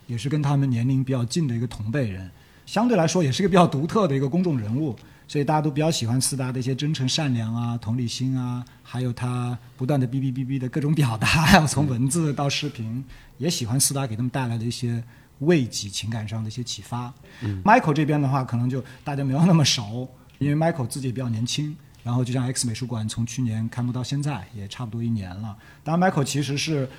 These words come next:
Speaker 1: 九零后的收藏家，也是这次思达的展览的策展人。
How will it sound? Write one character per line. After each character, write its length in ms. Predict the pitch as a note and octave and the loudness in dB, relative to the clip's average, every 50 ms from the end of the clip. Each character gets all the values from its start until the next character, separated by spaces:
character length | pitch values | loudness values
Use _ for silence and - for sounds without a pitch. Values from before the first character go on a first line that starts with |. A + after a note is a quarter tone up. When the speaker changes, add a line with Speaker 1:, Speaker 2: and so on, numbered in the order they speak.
| - - - | -20 -20 -12
Speaker 1:
九 160 | - - B2 | -6 -2 0
零 80 | A#2 C3 | 0 0
后 120 | B2+ - | 2 2
的 80 | D3+ C3 | 2 2
收 100 | - E3+ | 2 2
藏 180 | - D#3 D3+ | 2 2 4
家， 240 | E3 F3+ F#3 F#3+ F#3+ - - - - | 4 4 4 2 0 -4 -12 -16 -8
也 180 | - A#2 A#2 A#2 | -6 -4 -2 -2
是 160 | - - F#3+ | 0 0 0
这 180 | F3 F#3 E3+ D#3+ | 2 2 2 2
次 200 | - - D3 C3+ | 2 0 0 -2
思 120 | - C#3+ | -2 0
达 160 | C#3 C#3 C3 | -2 0 0
的 80 | C3 B2+ | 0 0
展 240 | A2 - B2 A2+ B2+ | 0 -2 -2 0 0
览 200 | D3+ D3+ B2+ A#2 | 0 0 0 -2
的 60 | A2 | -2
策 120 | - - D#3 | -2 -2 0
展 200 | C#3 B2+ A2 G2 | 0 -2 -2 -4
人。 340 | F#2+ F#2+ G2 G#2+ A#2 C3+ | -4 -4 -4 -2 -4 -4